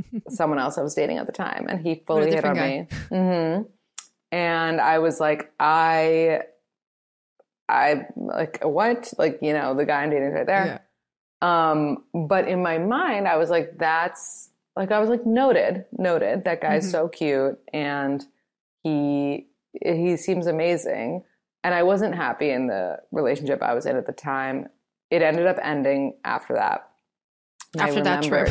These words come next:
Speaker 2: remembered
Speaker 1: <laughs>
Speaker 2: pretty much, but it was, like, on its way out. And I reached out to Steven and I was like,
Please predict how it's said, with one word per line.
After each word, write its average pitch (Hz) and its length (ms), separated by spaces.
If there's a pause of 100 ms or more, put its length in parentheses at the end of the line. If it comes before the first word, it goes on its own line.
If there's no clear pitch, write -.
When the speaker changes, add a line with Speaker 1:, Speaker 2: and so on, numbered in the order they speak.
(120)
Speaker 2:
remembered 202 640
Speaker 1:
<laughs> 180 80
Speaker 2:
pretty 240 220
much, 190 460
but 180 240
it 190 40
was, 180 140
like, 151 320
on 151 140
its 127 180
way 107 380
out. - 400 (440)
And 151 540 (160)
I 143 600 (100)
reached 151 320
out 139 180
to 165 100
Steven 160 640
and 147 280
I 139 260
was 139 260
like, 139 480